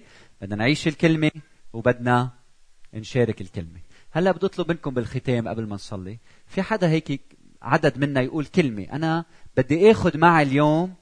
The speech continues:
هال-، هال-، هال-، هالعبارة"؟ يعني مثلًا بدي يكون ال-، الأخ مجدي قال بالخدمة ال-، الخدمة الأولى،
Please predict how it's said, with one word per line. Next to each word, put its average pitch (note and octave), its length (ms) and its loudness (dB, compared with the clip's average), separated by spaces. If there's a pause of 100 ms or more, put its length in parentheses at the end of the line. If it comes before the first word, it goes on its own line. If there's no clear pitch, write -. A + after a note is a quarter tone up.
(240)
هال-، C3 340 0
هال-، C#3+ 360 2
هال-، D3 420 2
هالعبارة"؟ A#2+ 760 4 (600)
يعني C3 120 -4
مثلًا C#3 320 0
بدي - 280 -2
يكون F3+ 520 0 (760)
ال-، A#2+ 420 -4
الأخ A#2 300 -6
مجدي C#3 460 2
قال D3+ 120 6
بالخدمة B2 460 -4
ال-، A2 200 -6
الخدمة G#2 560 -8
الأولى، D3+ 480 2